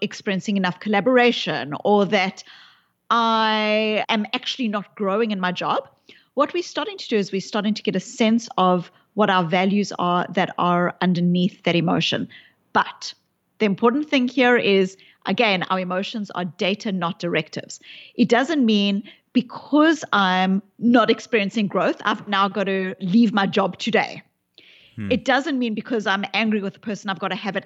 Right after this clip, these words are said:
Speaker 1: out with them. What we are able to start to do is we start to create space and we can start saying,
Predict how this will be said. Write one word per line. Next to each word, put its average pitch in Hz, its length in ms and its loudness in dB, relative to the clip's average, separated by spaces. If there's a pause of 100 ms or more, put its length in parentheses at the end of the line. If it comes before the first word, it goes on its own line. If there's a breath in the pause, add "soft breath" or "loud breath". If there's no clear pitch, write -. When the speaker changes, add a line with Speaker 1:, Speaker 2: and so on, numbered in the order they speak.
Speaker 1:
out 202 180 -2
with 226 120 -6
them. 160 220 -6 (400 soft breath)
What 240 200 0
we 240 160 2
are 208 160 0 (120)
able 294 300 2
to 226 140 -10
start 196 340 -2
to 202 120 -4
do 254 400 2
is 196 200 0
we 202 100 2
start 220 360 0
to 226 80 -4
create 180 400 0
space 233 380 0
and 202 100 2
we 190 60 2
can 196 140 2
start 220 340 2
saying, 196 300 2